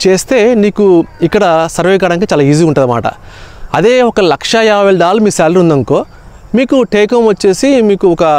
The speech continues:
ఎనిమిది వేల డా-, ఆ, ఐదు వే, ఏడు వేల ఐదు వందల డాలర్లు అలా వస్తుంది. ఏడు వేల డాలర్లు అనుకుంటున్నా, సెవెన్ థౌజండ్ డాలర్స్ అయితే మీకు వస్తుందన్నమాట take home. So దాంట్లో మీరు wife, husband, kids అంతా ఉంటే ఫ్యామిలీని హ్యాపీగా మీరు run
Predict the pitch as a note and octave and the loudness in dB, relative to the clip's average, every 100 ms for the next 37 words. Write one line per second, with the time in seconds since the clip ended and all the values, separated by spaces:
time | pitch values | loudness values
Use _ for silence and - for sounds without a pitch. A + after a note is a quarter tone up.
0 | C#3+ - - E3+ F3+ F3 E3 D#3 D3+ - | -2 -6 -4 0 2 2 2 0 0 -2
1 | C#3 D#3 F#3 F3+ F3+ - - - - C#3+ | -2 0 2 0 -2 -8 -20 -20 -2 0
2 | F3+ F3+ F3 F3 E3+ D#3 D#3 C#3+ E3+ F#3 | 2 2 2 2 0 0 0 0 -2 -2
3 | C#3+ C3+ - C3+ - - - - - D#3 | -2 -4 -4 -4 -6 -12 -20 -20 -2 0
4 | F3+ F3+ D3+ E3 G#3 D#3+ C3+ B2+ - - | 2 2 0 0 -2 -2 -2 -4 -6 -2
5 | F3 F3+ F3+ D#3 D#3+ F3+ F#3+ B3 E3+ C3+ | 0 0 0 2 0 -2 -2 0 -2 -2
6 | D#3 C#3+ B2 - - - - - D#3+ - | -2 -2 -2 -6 -12 -20 -10 -4 -2 -2
7 | C#3 - - - - - A#3+ F#3 F#3+ A3+ | -6 -12 -20 -20 -14 -4 -2 0 -2 0
8 | C4+ B3 A#3+ A#3+ B3 - - - - C#3 | 0 2 2 0 0 -4 -10 -10 -2 0
9 | E3 - F3 D#3+ C#3+ C#3+ D#3 D3+ D3+ D3+ | 0 0 0 0 -2 0 0 2 0 0
10 | - C#3+ F3+ D3 D#3+ D3 D3 C4+ F4+ - | -2 -2 -2 -2 -2 -2 0 0 -2 -10
11 | - - - - D3+ D3+ E3 D#3+ D3 - | -18 -20 -14 -4 -2 0 0 -2 -4 -2
12 | C#3 F#3+ G#3 F3 D3+ C4 F#3+ C#3 C3+ D3+ | -2 0 2 2 2 2 2 2 0 0